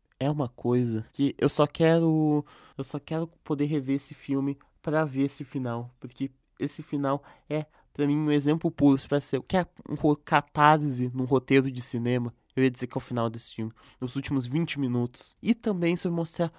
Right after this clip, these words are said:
como a violência é pega pelo público no cinema. Se eu tivesse fazer um estudo sobre isso, eu ia utilizar os últimos vinte minutos desse filme.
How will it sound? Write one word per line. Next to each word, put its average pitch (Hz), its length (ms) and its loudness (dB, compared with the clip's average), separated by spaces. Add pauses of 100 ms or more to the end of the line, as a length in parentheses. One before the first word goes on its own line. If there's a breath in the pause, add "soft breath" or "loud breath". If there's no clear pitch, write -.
(120 soft breath)
como 185 240 2
a 190 60 2
violência 165 960 0 (240 soft breath)
é 156 300 4 (460)
pega 151 320 4
pelo 139 240 2
público 131 640 -2 (120)
no 123 120 0
cinema. 113 440 -2
Se - 140 -14
eu - 140 -16
tivesse 156 240 0
fazer 165 120 -2
um 160 80 2
estudo 156 480 -2
sobre 123 300 -4
isso, 127 320 -4 (340 soft breath)
eu 165 140 6
ia 165 80 6
utilizar 151 340 -2
os 131 140 0
últimos 127 320 -4
vinte 135 220 -8
minutos 117 320 -2
desse - 200 -4
filme. - 260 -14